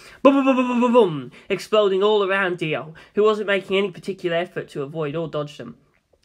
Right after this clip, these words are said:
Several missiles scored direct hits and his body was momentarily blown apart, but it reassembled instantly and Dio remained alive.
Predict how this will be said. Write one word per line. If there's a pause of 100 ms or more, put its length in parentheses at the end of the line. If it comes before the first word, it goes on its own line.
(140)
Several
missiles
scored
direct
hits
and
his
body
was
momentarily
blown
apart, (300)
but
it
reassembled
instantly
and
Dio
remained
alive.